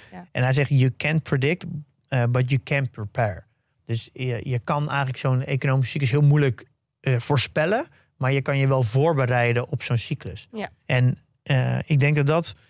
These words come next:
Speaker 2: dat het heel interessant is voor, voor beleggers om goed te beseffen waar zitten we nu en dat je daar ook je portfolio ook een beetje op samenstelt.
Speaker 1: Ja, maar hoe, hoe kun je dat dan, eh, aanpakken?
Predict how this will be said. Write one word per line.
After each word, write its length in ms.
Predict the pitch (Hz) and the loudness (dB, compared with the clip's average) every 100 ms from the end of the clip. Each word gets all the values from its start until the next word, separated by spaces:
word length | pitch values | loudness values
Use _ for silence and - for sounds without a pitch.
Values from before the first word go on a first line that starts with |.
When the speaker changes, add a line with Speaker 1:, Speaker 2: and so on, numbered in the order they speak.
| _ _ | _ _
Speaker 2:
dat 140 | - 135 135 139 | -4 0 2 4
het 20 | |
heel 240 | 131 180 | 6 4
interessant 600 | 190 170 - 139 - 160 | 2 -2 -4 -4 -2 -2
is 120 | 160 | -4
voor, 580 | - - - - - 135 131 | -8 -12 -18 -20 -10 -6 -4
voor 180 | 139 | -2
beleggers 360 | 127 123 143 139 | 0 0 0 0
om 100 | 131 | -2
goed 260 | - 151 151 | 2 2 2
te 100 | 143 | 2
beseffen 560 | 123 - 143 - 131 | 0 2 -2 0 0
waar 300 | 117 127 131 | 2 2 2
zitten 420 | 101 135 156 120 | 2 0 0 2
we 60 | 120 | 4
nu 320 | 117 120 233 - - _ - | 4 2 2 -4 -18 _ -8
en 140 | 131 | -2
dat 160 | 135 127 | -2 -2
je 60 | |
daar 240 | 127 131 131 | 0 0 0
ook 220 | 139 135 | 0 -2
je 140 | - | -2
portfolio 540 | 127 - 127 - 160 139 | -2 -2 -4 -2 2 2
ook 80 | 120 | 2
een 160 | 127 | 0
beetje 360 | 120 147 160 135 | 0 0 0 -2
op 100 | 113 | -4
samenstelt. 880 | - 165 170 123 104 - 104 80 - _ _ _ | -2 -2 -2 -2 -4 -2 -4 -4 -12 _ _ _
Speaker 1:
Ja, 240 | 240 240 | -4 -2
maar 140 | 226 226 | -2 0
hoe, 200 | 240 254 - | 0 -2 -8
hoe 280 | 247 208 233 | -6 -6 -6
kun 140 | - | -4
je 100 | 247 | -2
dat 200 | 240 233 | 0 -2
dan, 300 | - 220 214 | -2 -4 -4
eh, 140 | 214 208 | -4 -6
aanpakken? 680 | - 240 214 196 - 226 | -4 -2 -2 -4 -6 -12